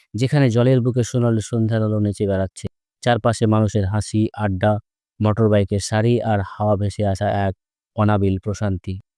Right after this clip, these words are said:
এই জায়গা যেন প্রকৃতির হাতে আঁকা এক শিল্পকর্ম। বন্ধুরা, একবার এখানে এসে কিছুক্ষণ সময় কাটান, দেখবেন আপনাদের মন ভরে যাবে এমন এক শান্তিতে,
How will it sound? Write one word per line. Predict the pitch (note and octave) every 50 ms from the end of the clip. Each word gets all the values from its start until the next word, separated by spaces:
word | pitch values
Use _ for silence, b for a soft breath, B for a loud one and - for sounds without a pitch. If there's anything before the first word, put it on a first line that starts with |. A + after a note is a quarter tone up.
| _ _ _ _ _ -
এই | A#2 A#2
জায়গা | A2 B2 C#3 D#3 D#3+ F3
যেন | E3+ E3+ D#3+ D3+
প্রকৃতির | C3 - C3+ B2+ C#3 C3 C#3 C#3 B2
হাতে | G#2 A2 A#2+ A2 B2 A#2+
আঁকা | A2+ A2 G2+ - A#2+ A2+ G#2+ G#2+
এক | G#2+ - -
শিল্পকর্ম। | - - - B2 G#2+ G2 - A2 G2 - G2+ G2 F#2+ G2 F#2+ G#2 - _ _ _ _ _ _ _
বন্ধুরা, | - G2+ G#2+ A2 G#2+ G#2 G#2+ G2 F#2 A2 - _ _ _ _ _ _ _ _ -
একবার | A2+ A#2 A2+ A#2+ C3 B2+
এখানে | B2 - B2+ A#2+ A2+ G#2+
এসে | G#2+ - - B2+
কিছুক্ষণ | B2 A#2+ G#2+ - - - A2+ G2+ - -
সময় | A2 G#2 G#2 G2
কাটান, | - - G2 G2 G2 F#2 - - _ _ _ _ _ _ -
দেখবেন | G#2 G2+ A2+ G#2 F#2+ F#2 G2 F#2 F#2 - _ _ _ _ _ _ _
আপনাদের | - G#2+ - A2+ G#2+ F#2+ G#2+ G2+
মন | G2 G2+ G#2 G#2+ G#2
ভরে | F#2+ G2+ G#2+ G2+ G2
যাবে | F#2 G2 F#2+ F#2 F#2 F#2 - _ _ _ _ _ _ -
এমন | A#2 A#2+ C3 D3 D3 C#3+
এক | C3+ A#2+ -
শান্তিতে, | - B2 A#2 A2+ A2 A#2 G#2+ G#2 G2+